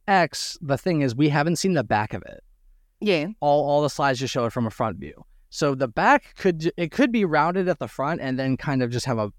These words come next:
Speaker 1: rectangle protruding out the back of it, and if it did, you could lay it down.
Speaker 2: Yeah.
Speaker 1: Um, we don't really know. We won't know till they announce it. Who knows if it even looks like that
Speaker 2: Yeah.
Speaker 1: anymore?
Speaker 2: I suppose that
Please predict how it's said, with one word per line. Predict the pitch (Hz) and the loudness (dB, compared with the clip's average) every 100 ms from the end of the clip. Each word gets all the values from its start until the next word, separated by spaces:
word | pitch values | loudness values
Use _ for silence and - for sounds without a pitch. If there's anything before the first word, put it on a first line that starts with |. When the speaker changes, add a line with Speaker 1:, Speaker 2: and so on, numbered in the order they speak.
| - - | -18 -2
Speaker 1:
rectangle | 120 - 139 123 113 | -2 0 0 0 -2
protruding | - 104 131 120 120 | -6 -4 -2 0 0
out | 113 - | -2 -4
the | |
back | 95 95 90 170 | -4 -2 -2 -2
of | |
it, | 190 196 | 0 0
and | 127 | -4
if | 110 | -6
it | 127 | 0
did, | 233 208 | 2 2
you | 180 | 0
could | 160 | -2
lay | 135 113 | 0 0
it | 104 | -2
down. | 113 52 - _ | -4 -4 -12 _
Speaker 2:
Yeah. | 208 151 165 - _ _ _ | 0 0 -2 -10 _ _ _
Speaker 1:
Um, | 147 139 131 127 117 - | 2 2 2 0 -4 -6
we | 139 | 0
don't | 151 131 | 2 2
really | 135 | 2
know. | 131 127 127 113 | 0 0 -2 -2
We | 131 | -2
won't | 123 113 | 0 0
know | 117 | -2
till | - 113 | -2 -2
they | 110 | 0
announce | 107 107 110 | 0 0 -2
it. | 117 110 | -4 -4
Who | 120 | -2
knows | 117 110 | -2 -2
if | 113 | -2
it | 104 | -2
even | 104 104 | 0 2
looks | 113 - | 0 0
like | 101 | -2
that | 104 95 | 0 -2
Speaker 2:
Yeah. | |
Speaker 1:
anymore? | 87 - 143 185 - | -2 -2 -2 -6 -4
Speaker 2:
I | |
suppose | 226 - 311 | -2 0 2
that | 285 | 2